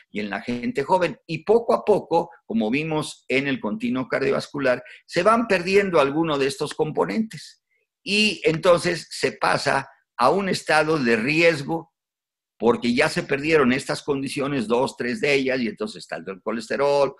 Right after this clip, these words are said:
un poco alto el azúcar, un poco alto la presión, el paciente fuma, está gordito, come muy mal, no hace ejercicio, y entonces está en un estado de riesgo. <coughs> Durante esta fase, además,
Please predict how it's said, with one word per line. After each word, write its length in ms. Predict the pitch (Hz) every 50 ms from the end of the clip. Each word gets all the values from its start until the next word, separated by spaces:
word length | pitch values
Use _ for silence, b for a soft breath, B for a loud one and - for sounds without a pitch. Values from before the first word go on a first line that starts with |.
| B B B
un 120 | - 98 -
poco 240 | 90 87 - -
alto 160 | 90 90 - 107
el 80 | 110
azúcar, 500 | 117 - - 165 160 147 - - 135 120
un 120 | 117 107 -
poco 280 | - - _ - -
alto 220 | 95 98 - - 113
la 140 | 113 110
presión, 500 | - 123 131 120 - 156 151 151 147 143
el 100 | 135 120
paciente 480 | - - - - - 185 190 - - 233
fuma, 480 | - - 160 165 156 151 151 143 135 - B B B B
está 280 | B - - - 202 208
gordito, 800 | - - 240 247 131 143 151 151 151 151 - - 147 147 143 139 B B B _
come 240 | - 113 107 110 101
muy 200 | 98 104 104 104
mal, 480 | 107 107 110 123 135 139 135 139 135 - - _ -
no 240 | - 107 110 113
hace 240 | 123 139 135 - -
ejercicio, 760 | - 127 - 135 127 120 - - 147 127 - - 135 - - B B B
y 100 | - -
entonces 380 | 175 175 214 208 - 196 190 -
está 240 | - - 160 175 185
en 160 | 175 165 147
un 60 | 131
estado 420 | 123 - - 139 135 135 127 117
de 100 | 104 95
riesgo. 380 | - _ - _ - - - _ _ _ _ _ _ -
<coughs> 480 | - 220 330 - - - - - - - B B B B B
Durante 540 | - 156 156 156 160 160 156 139 - 180 220
esta 260 | 220 220 - 226 196
fase, 560 | - 170 160 135 123 - - - - - _ _ _ _ _ _ _ _ _ _ _ _ _ _ _ -
además, 540 | - 117 120 131 123 123 127 143 151 -